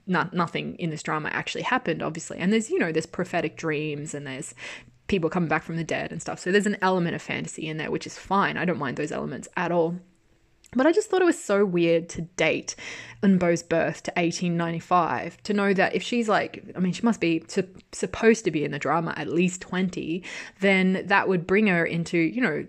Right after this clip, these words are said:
the nineteen hundreds. And of course, we know the Joseon dynasty was no longer around and certainly weren't, like, doing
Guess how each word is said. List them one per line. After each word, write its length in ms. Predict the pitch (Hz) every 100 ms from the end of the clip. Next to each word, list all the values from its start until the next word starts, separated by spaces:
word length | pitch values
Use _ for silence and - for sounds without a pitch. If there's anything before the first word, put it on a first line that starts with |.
| 180
the 80 | 180
nineteen 460 | 170 208 - 160
hundreds. 560 | 147 226 262 170 151 -
And 80 | 170
of 80 |
course, 240 | - 220 -
we 80 | 185
know 200 | 165 165
the 100 | 165
Joseon 320 | 151 156 180
dynasty 440 | 165 165 - 180
was 200 | 165 160
no 180 | 180 202
longer 300 | 185 180 170
around 420 | 165 180 240 208
and 120 | 185
certainly 300 | - 175 170
weren't, 380 | 170 170 165 151 - _ -
like, 400 | 170 135 - - - - - - -
doing 680 | 202 185 175 175 175 -